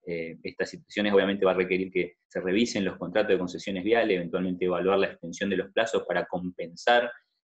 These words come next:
esta, esta pérdida, es una de las opciones que estamos evaluando. El aumento de las primas de seguro que mencionaba antes de las A R T, porque se incluyen otros riesgos,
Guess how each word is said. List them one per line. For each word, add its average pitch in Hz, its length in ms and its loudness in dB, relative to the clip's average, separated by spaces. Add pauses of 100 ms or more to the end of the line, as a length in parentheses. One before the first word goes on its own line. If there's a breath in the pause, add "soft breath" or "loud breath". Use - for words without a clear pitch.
(120)
esta, 87 440 -6
esta 87 320 -6
pérdida, 110 580 6
es - 160 -14
una 90 180 -4
de 80 40 -6
las 80 180 -8
opciones 92 340 -8
que 80 60 -10
estamos 87 400 -8 (400)
evaluando. 107 640 2 (260)
El 90 120 0
aumento 113 380 2
de 107 80 6
las 95 140 2
primas 120 260 2
de 101 60 2
seguro 110 420 4
que 87 80 -4
mencionaba 95 420 -2
antes 98 220 -2
de 87 40 -2
las 87 120 -4
A 92 80 4
R 95 140 4
T, 123 180 2
porque 87 240 -2
se - 100 -10
incluyen 98 400 -2
otros 101 300 -2
riesgos, 120 460 0